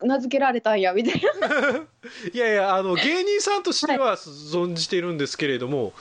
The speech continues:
Speaker 1: あ、
Speaker 2: どういうネタをされるかとかを
Speaker 1: はい、はい、はい。あー。
Speaker 2: 把握してなかったんで。
Speaker 1: エムワン一回決勝行かれてた。
Speaker 2: あ、あー、そっか。っていうぐ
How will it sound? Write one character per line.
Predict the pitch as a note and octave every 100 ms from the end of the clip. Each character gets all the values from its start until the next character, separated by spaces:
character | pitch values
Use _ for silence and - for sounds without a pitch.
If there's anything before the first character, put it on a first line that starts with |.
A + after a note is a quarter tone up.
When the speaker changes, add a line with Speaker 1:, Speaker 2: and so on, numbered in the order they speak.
| - -
Speaker 1:
あ、 | D4+ D4+
Speaker 2:
ど | C4+
う | D#4+
い | C4
う |
ネ | A#3+ B3
タ | B3
を |
さ | B3 A#3
れ | A#3
る | A3+
か | G3+
と | D#3+
か | B2+ A#2 A#2
を | D3+ E3 G#2 F2 _ _ -
Speaker 1:
は | F4
い、 |
は | F4+
い、 |
は |
い。 |
あ |
ー。 | F4+ F4 D4
Speaker 2:
把 | G#3+
握 |
し | -
て | A#3
な | A3
か | F3
っ | - _
た | G#2+
ん | G2+
で。 | A2 F#2+ F2+ - - _ _ _ _ _ _ -
Speaker 1:
エ | D4+
ム | D#4+
ワ | D#4+
ン | D#4+
一 |
回 | D4 D#4
決 | D4+ D4 D4+
勝 | C#4+
行 | C#4
か | C#4
れ | C4 B3
て | A#3+ A#3+
た。 | G#3+ F#3 - - _ _ _ _ _ _ _ _ _ _ _ -
Speaker 2:
あ、 | - _ - - -
あ | G#3 A#3+ B3+ B3+
ー、 |
そ | A3+ A3+
っ | - -
か。 | B3 G3+ C#3 A#2+
っ | _ _ - - -
て | D#3+
い |
う |
ぐ | F#3